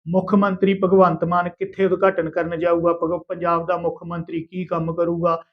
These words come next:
ਐਲਾਨ ਤਾਂ ਕੇਜਰੀਵਾਲ ਇੱਥੇ ਕਰਨ ਆਉਂਦਾ, ਉਦੋਂ ਤੁਹਾਨੂੰ ਕਦੇ ਪ੍ਰਵਾਸੀ ਦੀ ਜਿਹੜੀ ਵਿਰੋਧ ਵਾਲੀ ਭਾਵਨਾ ਉਹ ਜਾਗੀ ਨਹੀਂ।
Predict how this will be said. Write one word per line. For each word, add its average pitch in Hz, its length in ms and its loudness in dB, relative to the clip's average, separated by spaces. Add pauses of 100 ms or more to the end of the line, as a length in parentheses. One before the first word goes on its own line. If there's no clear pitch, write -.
(120)
ਐਲਾਨ 214 360 4
ਤਾਂ 208 100 6
ਕੇਜਰੀਵਾਲ 185 600 4
ਇੱਥੇ 185 200 -2
ਕਰਨ 185 260 -2
ਆਉਂਦਾ, 180 180 0
ਉਦੋਂ 185 240 0
ਤੁਹਾਨੂੰ 180 280 -4
ਕਦੇ 185 200 -6
ਪ੍ਰਵਾਸੀ 170 640 -6 (520)
ਦੀ 175 100 -4
ਜਿਹੜੀ 175 480 0 (160)
ਵਿਰੋਧ 180 320 2
ਵਾਲੀ 170 240 2
ਭਾਵਨਾ 165 360 2
ਉਹ 180 200 0
ਜਾਗੀ 139 380 -6
ਨਹੀਂ। 139 140 -18